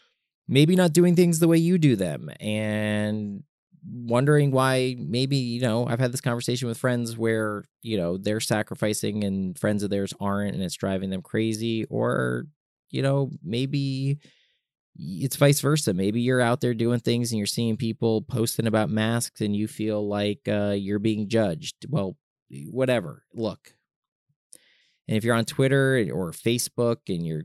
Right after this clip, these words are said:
getting into heated political arguments and whatever, it, it, it could be taxing. So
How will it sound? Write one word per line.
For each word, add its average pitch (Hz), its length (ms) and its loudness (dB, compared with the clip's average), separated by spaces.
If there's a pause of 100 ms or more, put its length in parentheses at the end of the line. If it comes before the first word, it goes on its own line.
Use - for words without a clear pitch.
getting 98 320 -2
into 90 220 -8
heated 90 440 -6
political 80 480 -8
arguments 147 600 0
and 90 60 -4
whatever, 127 440 -2
it, 110 200 -10
it, 117 200 -4
it 117 120 -4
could 123 120 -2
be 113 100 -4
taxing. - 540 -10 (100)
So 95 480 -6